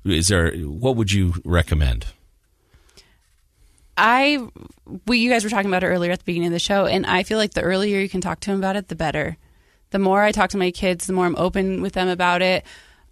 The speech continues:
Speaker 2: Um, we're in a day and age where they can consume so much media that
Speaker 1: That provides all these false messages, right?
Speaker 2: Yeah.
Speaker 1: Yeah.
Speaker 2: That if you're not also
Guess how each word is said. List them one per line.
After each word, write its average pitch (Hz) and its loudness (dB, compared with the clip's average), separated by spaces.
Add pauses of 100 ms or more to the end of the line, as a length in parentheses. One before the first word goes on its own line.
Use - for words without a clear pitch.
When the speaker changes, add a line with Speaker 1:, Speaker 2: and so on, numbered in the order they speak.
Speaker 2:
Um, 170 0
we're 226 2
in 226 2
a 208 0 (320)
day 190 -2
and 180 0
age 185 -2
where 180 -2
they 180 0
can 214 -6
consume 190 -4
so 175 -2
much 175 -2
media 190 0 (540)
that 170 0 (120)
Speaker 1:
That 85 0 (320)
provides 110 4
all 117 4
these 110 4
false 127 2
messages, 220 2
right? 131 6
Speaker 2:
Yeah. 190 6
Speaker 1:
Yeah. 143 4
Speaker 2:
That 226 2
if 220 0
you're 233 4
not 240 6
also 220 2